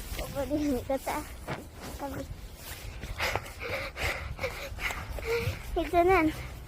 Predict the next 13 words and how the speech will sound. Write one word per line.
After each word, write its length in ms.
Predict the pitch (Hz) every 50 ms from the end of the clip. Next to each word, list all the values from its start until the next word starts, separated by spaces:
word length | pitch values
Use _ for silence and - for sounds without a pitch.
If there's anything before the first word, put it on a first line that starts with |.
| - - 339 - - - -
일로 300 | - 285 285 294 294 277
올라가서, 920 | 254 247 254 262 269 269 254 254 233 247 - 330 - 214 214 247 302 392 440 - - - - - - - - - - - - - - - - - - - - - -
일로 260 | 269 269 262 254 262
가서, 560 | 254 269 240 240 - 247 226 220 226 269 349 427 - - - - - - - - - - - - - - - - - - -
일로 240 | 269 254 254 254 254
가서. 540 | 254 262 247 - 285 269 247 208 226 302 403 - - - - - - - - - - - - - - - - - - - - - - - - - 285 277 294 - - - 311 302 - - - - - - - - - - - - - - - - - - -
한 260 | - - 453 440 440
손으로 420 | 427 466 480 466 440 392 339 311 294
이렇게 260 | 269 262 277 - 311
가니까 580 | 277 - - - 285 277 277 277 - - 262 -
조금 280 | - 262 254 254 254
무섭긴 500 | 240 240 247 262 320 330 - - - 277
한데 440 | 302 320 330 349 349 370 349 311 269